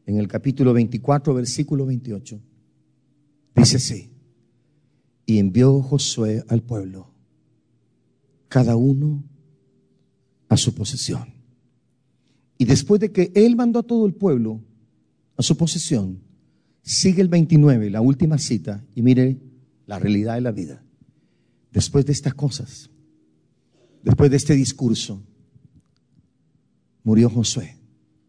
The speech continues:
hijo de Nun, siervo de Jehová. Siempre se le había dicho Josué,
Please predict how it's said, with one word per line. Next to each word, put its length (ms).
hijo 220
de 120
Nun, 420
siervo 800
de 120
Jehová. 480
Siempre 680
se 160
le 80
había 260
dicho 340
Josué, 680